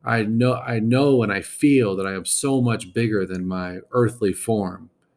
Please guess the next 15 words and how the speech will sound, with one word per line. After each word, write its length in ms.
And 100
then 120
the 80
next 300
day, 600
I'll 140
be 140
back 320
to 80
being 260
grumpy 480
about 320
whatever 400
it 80
is. 460